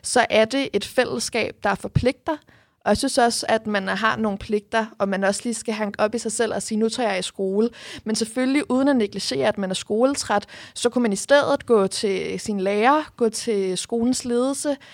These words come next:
øh, uddannelsesvejledning, søge viden på nettet først. Øh, så jeg synes først skal man lige hanke op i sig selv og huske på, at det er et fællesskab, der forpligter. Bagefter kan, så kan man søge noget viden. Og tredje step,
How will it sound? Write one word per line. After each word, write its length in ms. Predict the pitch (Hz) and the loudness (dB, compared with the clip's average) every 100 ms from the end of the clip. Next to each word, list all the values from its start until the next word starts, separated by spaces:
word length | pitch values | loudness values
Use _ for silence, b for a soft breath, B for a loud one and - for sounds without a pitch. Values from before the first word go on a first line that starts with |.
| B B | B B
øh, 160 | - 185 - | -4 -4 -2
uddannelsesvejledning, 1200 | 254 294 285 233 233 - 220 214 214 196 180 196 | -2 2 0 0 -2 2 4 4 2 -2 -4 -6
søge 280 | - 233 208 | -4 -2 -2
viden 280 | 240 277 285 | 0 0 0
på 120 | 247 | 0
nettet 320 | 214 208 247 | 2 4 2
først. 540 | - 190 220 - - - B B B - | 0 0 0 -2 -6 -10 B B B -4
Øh, 40 | 208 196 175 175 185 | -2 0 -4 -6 -2
så 80 | 180 | -2
jeg 60 | |
synes 240 | 190 196 - | -2 -4 4
først 280 | 269 320 - | 6 6 4
skal 180 | 311 | 2
man 100 | 269 | 4
lige 160 | 240 269 | 4 2
hanke 240 | 269 240 | 0 2
op 120 | 226 254 | 4 2
i 40 | |
sig 120 | 247 | -2
selv 240 | 233 240 - | 2 2 2
og 60 | |
huske 260 | 214 247 - | -2 -4 0
på, 100 | 262 | 2
at 180 | 220 208 | 2 2
det 40 | |
er 40 | 208 | -2
et 80 | - | 2
fællesskab, 440 | 254 247 - 226 | 0 0 -4 -4
der 60 | 196 | -4
forpligter. 460 | 202 233 247 262 247 B B B - | -6 -4 -2 -2 -4 B B B -2
Bagefter 460 | 277 262 226 220 240 | 2 2 0 0 -2
kan, 120 | 233 | -2
så 160 | 247 | -2
kan 100 | 240 226 | 0 0
man 80 | |
søge 200 | 220 233 | -2 -2
noget 260 | 233 226 208 | 0 0 0
viden. 380 | 233 233 254 269 B B B B | 0 2 4 2 B B B B
Og 280 | 202 196 196 | 4 4 4
tredje 340 | - 247 269 | 0 4 4
step, 260 | - 233 | 4 0